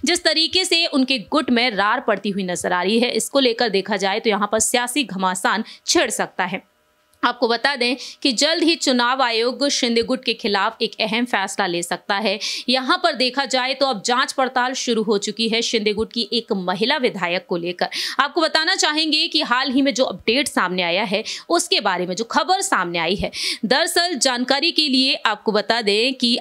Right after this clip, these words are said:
आने वाले दिनों में शिंदे गुट की मुश्किलें बढ़ सकती हैं। नेशनल ट्रिब्यूनल पैनल ने शिंदे गुट की एक एमएलए के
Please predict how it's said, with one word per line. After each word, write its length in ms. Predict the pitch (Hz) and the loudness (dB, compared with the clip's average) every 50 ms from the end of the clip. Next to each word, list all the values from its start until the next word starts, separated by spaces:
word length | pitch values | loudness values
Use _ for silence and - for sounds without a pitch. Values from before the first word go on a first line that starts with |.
| - | 0
आने 240 | 254 262 285 311 370 | 0 2 2 2 2
वाले 240 | 359 339 320 330 330 | 2 2 2 0 0
दिनों 320 | 208 185 233 214 226 247 | 0 2 2 2 4 4
में 200 | 247 226 214 247 | 4 4 2 2
शिंदे 320 | 269 - - 233 214 214 220 | 2 2 2 2 2 2 2
गुट 220 | - 254 254 - | 2 0 0 2
की 80 | - 247 | 0 0
मुश्किलें 540 | 202 214 208 - - - 214 202 202 277 233 | 2 2 0 2 0 2 2 2 2 2 0
बढ़ 260 | - - 208 175 170 | 0 0 -2 0 0
सकती 440 | - - 185 170 - - 240 226 220 | 0 -2 -2 -2 -2 0 0 2 2
हैं। 140 | 202 180 - 302 349 339 - - | 2 0 -2 -4 -6 -6 0 2
नेशनल 540 | 233 254 277 302 311 - - 320 330 330 349 | 4 4 4 2 0 2 2 2 4 2 0
ट्रिब्यूनल 800 | 302 - - 233 247 202 240 254 277 277 - 262 254 254 254 277 | -2 0 0 2 2 4 4 2 2 4 4 4 4 4 2 0
पैनल 540 | 247 - _ - 226 220 220 220 247 262 269 | -2 0 _ 2 2 2 2 2 2 2 2
ने 320 | 247 214 185 175 185 226 | 2 2 2 2 2 0
शिंदे 420 | 247 - - 240 220 208 208 208 196 | 0 0 0 2 2 4 2 2 2
गुट 260 | - 220 254 269 - | 2 2 2 2 0
की 260 | - 233 233 240 - - | 0 0 0 0 0 -2
एक 400 | 294 311 330 - - - - 220 | -2 -2 -4 -6 -4 -2 -2 -2
एमएलए 300 | 214 202 196 202 202 208 | 0 0 0 2 2 0
के 200 | 208 208 233 202 | 0 0 0 0